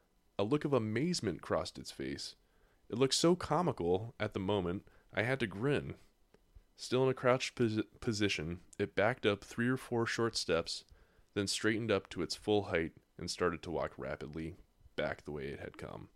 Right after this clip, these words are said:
And he goes on to describe that it makes these sort of half, um, laugh, half, uh,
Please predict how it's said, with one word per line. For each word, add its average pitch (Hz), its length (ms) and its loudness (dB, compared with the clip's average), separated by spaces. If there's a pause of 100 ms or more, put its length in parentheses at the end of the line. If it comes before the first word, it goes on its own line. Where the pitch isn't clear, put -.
And - 440 -20
he 107 60 -2
goes 110 160 0
on 113 120 2
to 98 80 2
describe 90 480 2
that 90 120 2
it 80 100 -4
makes 90 220 -2
these 87 200 -4
sort 87 200 -2
of 80 200 -4
half, - 680 0 (800)
um, 85 480 0 (1160)
laugh, 104 580 -2 (160)
half, 92 500 0
uh, 78 420 -2